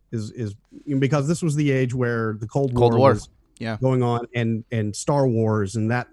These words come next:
Speaker 1: those whole concepts of fighting in space were really, uh, coming to the fore. And so i-, if that's the case, if this satellite has got missiles, then, y-, you know, you, you talked about it. What was the first thing that the monkeys did with their tool?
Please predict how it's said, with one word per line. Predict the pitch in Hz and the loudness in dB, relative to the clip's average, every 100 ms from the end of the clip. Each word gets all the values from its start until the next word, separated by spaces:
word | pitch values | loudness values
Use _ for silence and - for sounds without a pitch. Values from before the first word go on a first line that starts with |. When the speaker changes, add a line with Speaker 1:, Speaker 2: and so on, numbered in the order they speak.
| - | -8
Speaker 1:
those | 135 143 135 | 0 0 2
whole | 139 113 | 0 -2
concepts | 104 131 123 113 120 107 - - | -2 -4 -4 -4 -4 -4 -6 -8
of | 95 95 _ | -8 -8 _
fighting | - 123 110 104 | -6 -4 -2 -4
in | 95 | -6
space | - 185 120 - | -4 -2 -2 -6
were | 113 107 | -10 -6
really, | 120 120 113 107 - - _ _ | -4 -2 -2 -6 -10 -20 _ _
uh, | - 107 | -10 -6
coming | - 123 113 | 0 2 2
to | 113 | -2
the | |
fore. | 95 135 123 98 95 _ _ _ _ _ _ _ _ _ _ | -2 0 0 0 -4 _ _ _ _ _ _ _ _ _ _
And | 165 160 151 127 _ _ _ _ | 0 2 0 -2 _ _ _ _
so | - 202 | 0 2
i-, | 175 | 2
if | 175 160 151 | -2 -2 -2
that's | 190 196 | -2 -2
the | 156 | -6
case, | - 233 180 135 - | -2 -2 0 -2 -4
if | 131 | -4
this | 151 - | -4 -2
satellite | 180 180 151 135 | -2 0 -2 -2
has | 113 | -4
got | 139 | -2
missiles, | 143 147 139 | -2 -2 -2
then, | 120 131 127 - | 0 -2 -2 -8
y-, | 180 180 | -12 -2
you | 165 | 0
know, | 131 120 120 85 156 | 2 0 -4 -14 -6
you, | 151 143 - _ | -4 -4 -8 _
you | 143 139 | -6 -4
talked | 135 151 156 | -2 -4 -2
about | 123 | -2
it. | 117 - - | -2 -6 -14
What | 180 185 190 | -12 -2 0
was | 175 | 0
the | 147 | -2
first | 160 156 - | -2 -4 0
thing | 156 | 0
that | 135 127 | 2 2
the | |
monkeys | 131 131 127 120 117 | 0 0 -2 -6 -2
did | 127 156 123 113 113 113 | 0 2 2 -2 -6 -10
with | - 127 - | -2 -2 0
their | 127 113 113 | -2 -2 -4
tool? | - 123 98 | -4 -4 -4